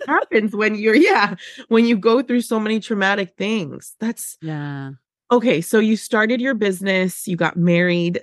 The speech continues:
Speaker 2: to your personal trainer, who now is your husband.
Speaker 1: Oh.
Speaker 2: And you have these two beautiful babies, not,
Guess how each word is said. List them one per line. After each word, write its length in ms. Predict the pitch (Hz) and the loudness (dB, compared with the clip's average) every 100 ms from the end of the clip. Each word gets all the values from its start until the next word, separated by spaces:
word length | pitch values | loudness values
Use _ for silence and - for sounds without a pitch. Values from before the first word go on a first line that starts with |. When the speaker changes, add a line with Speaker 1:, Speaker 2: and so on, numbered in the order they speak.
| - | -10
Speaker 2:
to 120 | - | -6
your 180 | 170 165 | -2 -2
personal 480 | - 175 165 175 165 | -2 -4 -2 -2 -4
trainer, 420 | - 160 156 156 | -2 -4 -2 -2
who 100 | 170 | -2
now 380 | 156 151 147 151 | -2 0 0 -2
is 200 | 156 156 | -4 -4
your 380 | 160 156 151 151 - - | -2 0 -2 -6 -12 -14
husband. 680 | 170 180 185 180 - 170 160 | -6 0 0 0 2 2 4
Speaker 1:
Oh. 600 | 160 170 185 180 180 196 - _ _ | 2 -2 -4 -10 -14 -18 -20 _ _
Speaker 2:
And 600 | 202 190 185 175 170 170 | 2 4 6 6 4 2
you 100 | 175 | 0
have 240 | 185 185 175 | 0 0 2
these 180 | 175 - | 0 -2
two 300 | - 196 196 | -6 -4 -4
beautiful 500 | 180 175 180 185 185 | -2 0 0 -2 -2
babies, 680 | 170 156 156 156 170 175 - | -2 -2 -4 -4 -6 -6 -2
not, 300 | 165 156 | -2 -2